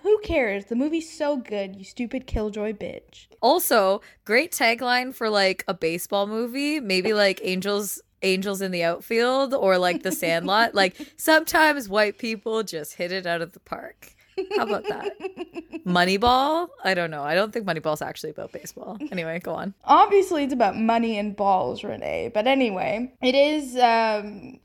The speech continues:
Speaker 1: kind of, like, sad and hilarious to me that Hollywood stole representations of Western, uh, canon things, you know what I mean? Like,
Speaker 2: Mm-hmm.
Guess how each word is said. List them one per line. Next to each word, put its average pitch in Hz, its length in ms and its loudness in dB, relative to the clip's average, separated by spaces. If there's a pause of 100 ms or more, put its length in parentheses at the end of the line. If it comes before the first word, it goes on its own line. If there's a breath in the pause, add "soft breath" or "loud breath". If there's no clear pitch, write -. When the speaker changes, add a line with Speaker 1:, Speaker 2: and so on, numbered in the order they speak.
Speaker 1:
kind 269 580 -2 (220)
of, 226 80 -4
like, 320 280 2
sad 330 640 2
and 302 320 0
hilarious 240 720 2
to 233 100 -8
me 214 140 -4
that 190 320 0
Hollywood 247 960 2 (460 soft breath)
stole 262 920 2 (160)
representations 262 1400 0
of 254 300 2 (340)
Western, 269 1200 2
uh, 78 360 -10 (120)
canon 285 500 2
things, 330 440 -4
you 294 80 -2
know 294 100 0
what 294 100 0
I 302 40 0
mean? 349 220 -4 (260 loud breath)
Like, 277 200 4
Speaker 2:
Mm-hmm. 165 300 -2